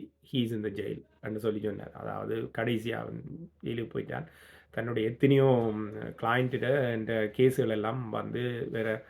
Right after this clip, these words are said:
அம், அப்படி செய்தது, இப்படி செய்தது, ம், கொலை, அச்சுறுத்தல், அ, அப்படியான நிகழ்வுகள் வந்து வந்திருக்குன்னு சொல்லி, அ, சொ-, சொல்லியிருக்கணும். டக்ளஸ் தேவானந்தாவினுடைய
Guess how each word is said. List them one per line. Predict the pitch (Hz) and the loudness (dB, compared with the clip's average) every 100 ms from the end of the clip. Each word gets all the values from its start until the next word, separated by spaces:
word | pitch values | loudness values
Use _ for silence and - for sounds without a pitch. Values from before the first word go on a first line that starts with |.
| - - - _ - | -20 -20 -20 _ -6
அம், | - 117 110 107 107 110 107 - | -2 0 -2 -2 -6 -4 -4 -4
அப்படி | 123 123 113 | -4 -4 0
செய்தது, | 110 113 | 0 2
இப்படி | 123 123 117 | 0 0 -4
செய்தது, | 120 110 110 110 135 | -2 -2 -2 -2 -2
ம், | 151 143 123 123 | -2 -4 -4 -4
கொலை, | - 123 113 127 131 | 0 0 2 0 0
அச்சுறுத்தல், | 127 110 127 117 113 120 139 135 127 123 | -2 -2 -4 -4 -2 0 2 2 2 0
அ, | 120 120 120 | -2 -2 -4
அப்படியான | - 117 113 113 | -4 -2 -2 -2
நிகழ்வுகள் | 110 110 110 113 | -4 -4 -2 -2
வந்து | 110 110 151 - - - - | -4 -4 -6 -6 -18 -20 -4
வந்திருக்குன்னு | 120 123 113 113 | 0 2 0 0
சொல்லி, | - 107 104 226 - _ _ _ - | -2 -2 -2 -4 -8 _ _ _ -6
அ, | 131 | -2
சொ-, | 123 123 135 131 135 | 0 0 -2 2 6
சொல்லியிருக்கணும். | 139 127 107 - - - - _ _ _ _ _ _ - 82 - - _ | 10 10 6 -4 -14 -20 -20 _ _ _ _ _ _ -20 -18 -20 -20 _
டக்ளஸ் | 101 110 - 185 165 | -8 -2 4 4 6
தேவானந்தாவினுடைய | 180 165 160 143 139 135 127 123 120 120 117 117 - 113 113 104 101 | 8 10 8 4 4 2 2 2 2 0 -2 -2 -2 0 0 -2 -2